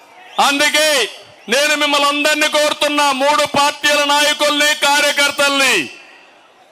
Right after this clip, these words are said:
అందరినీ గెలిపించండి. నూట డెబ్బై ఐదు అసెంబ్లీలు గెలవాలి, ఇరవై ఐదు పార్లమెంట్లు గెలవాలి. ఈ రోజు ఎన్డీఏ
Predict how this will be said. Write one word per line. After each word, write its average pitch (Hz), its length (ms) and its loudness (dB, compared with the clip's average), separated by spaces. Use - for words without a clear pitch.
అందరినీ 214 600 0
గెలిపించండి. 196 920 -2
నూట 277 300 0
డెబ్బై 294 480 0
ఐదు 302 260 0
అసెంబ్లీలు 302 560 0
గెలవాలి, 302 680 0
ఇరవై 302 420 2
ఐదు 311 340 2
పార్లమెంట్లు 302 640 0
గెలవాలి. 294 760 2
ఈ 277 200 2
రోజు 294 480 0
ఎన్డీఏ 302 680 2